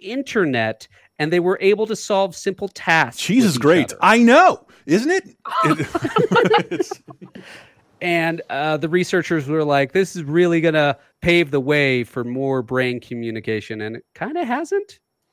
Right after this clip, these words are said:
Speaker 1: I mean, that, that didn't really go anywhere.
Speaker 2: Mm.
Speaker 3: Mm.
Speaker 2: And
Speaker 3: Well, according to the documentary starring Steve Martin, Man with Two Brains,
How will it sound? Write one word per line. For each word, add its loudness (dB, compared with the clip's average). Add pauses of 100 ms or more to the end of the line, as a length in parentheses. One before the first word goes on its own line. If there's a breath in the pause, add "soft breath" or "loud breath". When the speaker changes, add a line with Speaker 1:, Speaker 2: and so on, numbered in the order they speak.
Speaker 1:
I -10
mean, -8
that, -4 (120)
that -12
didn't -10
really -6 (120)
go -4
anywhere. -14 (420)
Speaker 2:
Mm. -14
Speaker 3:
Mm. -16 (100)
Speaker 2:
And -8
Speaker 3:
Well, -2
according -2
to -6
the 0
documentary -4
starring -8
Steve -14
Martin, -8
Man -8
with -12
Two -12
Brains, -10